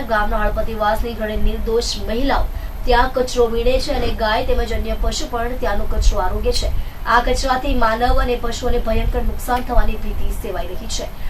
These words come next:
અધૂરામાં પૂરું કચરાને સળગાવવાનો એટલે કે હવાને પણ ભયંકર નુકસાન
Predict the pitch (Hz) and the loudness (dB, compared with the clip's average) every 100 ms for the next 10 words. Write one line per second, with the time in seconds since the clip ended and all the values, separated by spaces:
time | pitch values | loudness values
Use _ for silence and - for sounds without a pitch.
0 | - - 240 294 302 302 311 302 294 294 | -2 0 2 6 8 8 6 2 0 -2
1 | 285 262 254 269 262 233 240 247 233 226 | -2 0 0 0 0 -2 0 0 0 0
2 | 240 247 262 233 233 214 247 233 - - | 0 0 -2 -2 -2 0 0 0 -2 -2
3 | - - 240 247 262 269 - 269 262 226 | -2 -2 2 4 4 4 2 0 -2 2
4 | 220 - 226 - - - - - | 2 2 2 2 0 -2 -2 -2